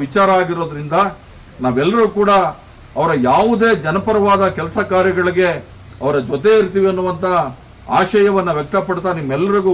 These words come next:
ವಂದಿಸಿ ಈ ವೃದ್ಧಾಶ್ರಮ ನಿಜವಾಗ್ಲೂ ಕೂಡ ಒಂದು ರೂಪವನ್ನ ಪಡ್ಕೋಬೇಕು, ಅಭಿವೃದ್ಧಿ ಆಗ್ಬೇಕು. ನಾಗಣ್ಣ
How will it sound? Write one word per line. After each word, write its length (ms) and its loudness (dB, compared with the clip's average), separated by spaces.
ವಂದಿಸಿ 340 0
ಈ 120 -2
ವೃದ್ಧಾಶ್ರಮ 720 0
ನಿಜವಾಗ್ಲೂ 440 2
ಕೂಡ 100 0
ಒಂದು 140 -4
ರೂಪವನ್ನ 560 2
ಪಡ್ಕೋಬೇಕು, 540 -2
ಅಭಿವೃದ್ಧಿ 400 2
ಆಗ್ಬೇಕು. 400 -2
ನಾಗಣ್ಣ 360 2